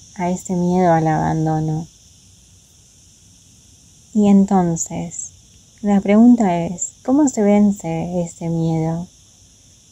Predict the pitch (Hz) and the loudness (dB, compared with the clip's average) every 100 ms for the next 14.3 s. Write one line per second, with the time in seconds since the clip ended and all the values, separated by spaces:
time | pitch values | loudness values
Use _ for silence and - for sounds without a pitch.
0 | _ _ _ _ _ 269 277 247 240 285 | _ _ _ _ _ 4 6 8 6 6
1 | 285 190 180 180 - 180 190 175 175 180 | 6 6 2 -2 -6 -8 -4 -4 -4 -4
2 | 175 170 170 175 196 190 170 170 160 165 | -4 -2 -2 2 2 2 0 0 0 0
3 | 185 196 170 175 170 165 185 175 165 - | 0 0 -2 -6 -6 -4 -4 -2 -4 -6
4 | 175 170 170 165 165 165 160 165 170 - | -6 -4 -2 -2 -2 -2 -2 -6 -10 -14
5 | _ _ _ _ _ _ _ _ _ _ | _ _ _ _ _ _ _ _ _ _
6 | _ _ _ _ 226 226 285 269 220 208 | _ _ _ _ 4 6 6 6 6 2
7 | 208 185 - 185 180 170 170 175 165 170 | 0 -4 -2 -2 0 -2 -4 -6 -4 -2
8 | 165 165 170 175 _ - _ _ _ - | -2 -4 -6 -8 _ -20 _ _ _ -20
9 | _ _ _ _ _ _ _ _ _ _ | _ _ _ _ _ _ _ _ _ _
10 | 196 190 185 196 185 185 - 196 202 208 | -2 0 2 0 0 -4 0 4 6 6
11 | 196 190 185 185 - 196 196 196 180 190 | 4 2 0 -4 -2 2 4 4 2 -2
12 | 190 - 196 202 220 220 220 196 185 - | -4 0 4 6 6 6 6 4 0 -4
13 | 180 - 202 196 202 208 - 180 180 175 | -10 -6 -2 0 2 0 -2 -4 -2 -2
14 | 170 175 - | -4 -8 -16